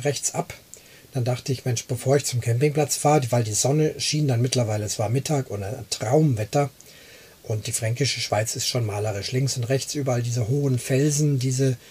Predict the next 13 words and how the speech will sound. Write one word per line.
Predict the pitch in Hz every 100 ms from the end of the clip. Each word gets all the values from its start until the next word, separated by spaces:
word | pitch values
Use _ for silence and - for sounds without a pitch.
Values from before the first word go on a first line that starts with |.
| - - - - -
Berge. | 117 143 156 165 156 135 - -
Wie | 120 131
gesagt, | 127 120 - -
nicht | 160 -
Berge | 139 143 143 139
wie | 135 131
in | 127
den | 123
Alpen, | 127 151 - 170 160
aber | 123 135 135 127 - - -
im | 143 -
Kleinen | 127 131 160 160 139 131
schon | - 160